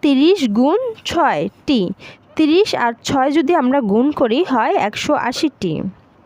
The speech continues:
তাহলে পরীক্ষার হলে যদি অঙ্কটা আসে তোমরা এভাবে সাজিয়ে লিখবে, একটি ঝুড়িতে আম আছে সমান তিরিশটি, সুতরাং ছয়টি ঝুড়িতে আম আছে সমান তিরিশ গুণ ছয়টি সমান একশো আশিটি। এবার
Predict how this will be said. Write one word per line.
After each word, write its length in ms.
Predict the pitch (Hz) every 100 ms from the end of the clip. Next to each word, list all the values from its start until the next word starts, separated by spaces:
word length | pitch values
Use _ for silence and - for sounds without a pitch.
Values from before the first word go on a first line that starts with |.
| _ _ _ _ _ - - - - -
তাহলে 240 | 269 294 -
পরীক্ষার 360 | 277 294 - 392
হলে 140 | 370 349 339
যদি 100 | 359 285
অঙ্কটা 280 | 294 302 349
আসে 120 | 359
তোমরা 240 | 349 285 311 233
এভাবে 220 | 285 294 330
সাজিয়ে 300 | 233 254 247
লিখবে, 300 | 240 214 254 415 480 - - - - 233
একটি 260 | 247 _ 330 311
ঝুড়িতে 360 | 285 262 254 311 311 233
আম 100 | 233 233
আছে 220 | 254 320 339
সমান 360 | 277 220 226 240
তিরিশটি, 520 | 254 240 - - 320 403 - - - -
সুতরাং 400 | - 311 - 349 381 381
ছয়টি 360 | 339 269 - 320
ঝুড়িতে 320 | 262 262 247 277 233
আম 100 | 226 226
আছে 200 | 240 311 302
সমান 280 | 220 214 269 302
তিরিশ 280 | 262 254 269 220
গুণ 140 | 262 285
ছয়টি 520 | 262 277 247 247 320 427 - - - - - - - 240
সমান 280 | - 240 294 349
একশো 280 | 254 - 262
আশিটি। 360 | 196 208 - 170 151 - _ - 269
এবার 220 | 247 254